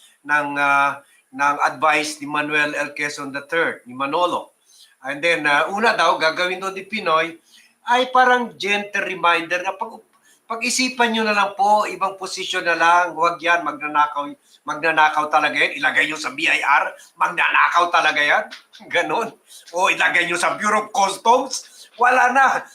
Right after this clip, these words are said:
<laughs> Mahal na lahat-lahat ng bagay sa Pilipinas kung ilagay nyo yan sa Bureau of Customs.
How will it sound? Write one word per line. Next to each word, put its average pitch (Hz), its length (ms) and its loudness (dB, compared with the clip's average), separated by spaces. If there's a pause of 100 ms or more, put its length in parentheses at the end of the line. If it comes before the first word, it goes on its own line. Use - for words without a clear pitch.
(180)
<laughs> 262 400 -4
Mahal 226 360 2
na 247 120 4
lahat-lahat 226 680 2
ng 220 200 -4
bagay 208 360 2
sa 214 160 -2
Pilipinas 220 640 -4
kung - 160 -8
ilagay 190 400 -4
nyo 202 120 -14
yan 196 120 -16
sa 170 80 -10
Bureau 175 320 -12
of - 80 -20
Customs. 135 600 -18